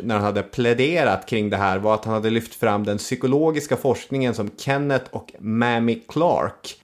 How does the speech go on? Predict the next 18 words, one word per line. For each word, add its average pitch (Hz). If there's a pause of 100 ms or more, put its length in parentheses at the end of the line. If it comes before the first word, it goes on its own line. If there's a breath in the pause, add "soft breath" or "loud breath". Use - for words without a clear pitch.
(140)
hade 110
fört. 90
De 131
var 127
psykologer 151
och 113
deras 117
studier 143
visade 113
på 113
vilka 113
negativa 120
effekter 104
segregationen 107
hade 101
på 98
barns 95
självförtroende. 120